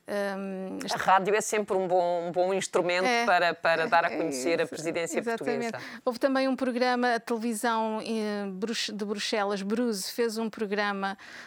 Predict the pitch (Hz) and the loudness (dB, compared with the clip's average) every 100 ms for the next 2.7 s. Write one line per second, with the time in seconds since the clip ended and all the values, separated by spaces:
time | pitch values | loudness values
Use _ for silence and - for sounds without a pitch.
0 | - - 240 214 214 208 214 214 202 202 | -10 -2 0 2 0 -2 -2 -2 -2 -4
1 | 202 214 214 202 190 208 220 - - - | -4 -4 -2 -2 0 -4 -4 -10 -20 -20
2 | - - - 214 208 202 | -20 -12 -4 0 2 2